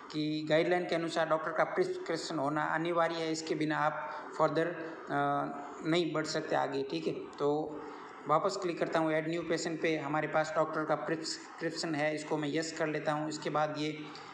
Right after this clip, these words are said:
पूछता है पेशेंट का नाम क्या है। मैं मान लेता हूँ पेशेंट का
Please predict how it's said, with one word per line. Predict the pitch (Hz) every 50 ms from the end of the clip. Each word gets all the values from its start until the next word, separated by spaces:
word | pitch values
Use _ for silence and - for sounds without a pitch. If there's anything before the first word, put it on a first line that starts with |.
| - - -
पूछता | 156 156 151 156 160 151
है | 151 156 151 -
पेशेंट | 165 165 160 - 175 170 160 160 -
का | 160 156 156
नाम | 147 139 143 151 151 151 147 143
क्या | - - 135 120
है। | 123 120
मैं | 123 127 147 156
मान | 160 160 165 170 170
लेता | 170 165 - 175
हूँ | 165 165 160 156 -
पेशेंट | 170 160 - 175 165 156
का | - 170 156 151 156 151 151 - -